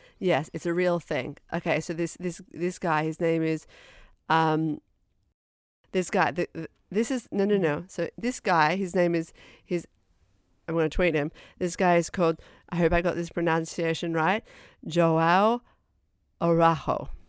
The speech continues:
Speaker 1: is. So he's actually a P H D candidate from the C D C,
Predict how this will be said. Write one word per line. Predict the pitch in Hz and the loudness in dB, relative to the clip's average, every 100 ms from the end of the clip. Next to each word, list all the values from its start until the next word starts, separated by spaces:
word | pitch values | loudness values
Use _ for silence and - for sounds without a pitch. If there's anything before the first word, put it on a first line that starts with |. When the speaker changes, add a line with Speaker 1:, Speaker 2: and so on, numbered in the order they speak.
| - - - - | -14 -14 -14 -2
Speaker 1:
is. | 185 139 175 - - - | 2 2 -2 -8 -14 -12
So | - 175 | -2 0
he's | 208 240 | 0 0
actually | 202 - 180 170 - | 0 0 -4 -4 -4
a | |
P | - 175 | 0 2
H | 170 165 | 2 0
D | 165 | -4
candidate | 151 165 151 156 | -4 -4 -2 -4
from | - 151 | -2 -4
the | |
C | 147 160 | -2 -4
D | 147 143 | -2 -4
C, | - 160 139 | 0 0 0